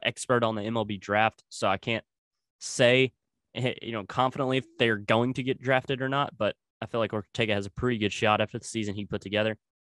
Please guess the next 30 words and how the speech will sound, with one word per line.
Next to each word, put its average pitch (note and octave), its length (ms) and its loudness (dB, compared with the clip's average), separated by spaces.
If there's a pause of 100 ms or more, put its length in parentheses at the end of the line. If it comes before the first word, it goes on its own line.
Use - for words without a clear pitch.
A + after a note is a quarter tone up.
(500)
Um, F2+ 360 -6 (260)
he G2 220 -8 (100)
really A#2 260 0
became G2 280 -6
an F2+ 80 -4
elite F#2 200 -4
defender F#2 360 -8
down F2+ 180 -2
the F2 80 -10
stretch. - 380 -6 (380)
So - 120 -4
those E3+ 160 4
two E3 140 0
guys C3+ 260 4
are A#2+ 60 2
maybes. A2+ 500 0 (480)
Sewell B2 460 2
would A2 160 0
come A#2 140 0
back A2 200 2
for G#2 220 -2
his G2+ 180 -2
fifth - 380 -2
year, A2+ 360 2 (340)
so G#2 120 -6
he'd G2+ 160 -4
kinda G#2+ 220 0
be G#2 160 2
in G2+ 80 0
that G2 200 -2